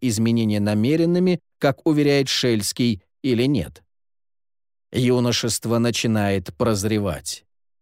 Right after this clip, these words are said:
Даже если большая часть сбытых очков уже вскоре после их приобретения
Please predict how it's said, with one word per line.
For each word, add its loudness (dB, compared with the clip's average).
Даже 0
если 2
большая 2
часть 0
сбытых 0
очков 0
уже 2
вскоре 2
после 0
их -4
приобретения 2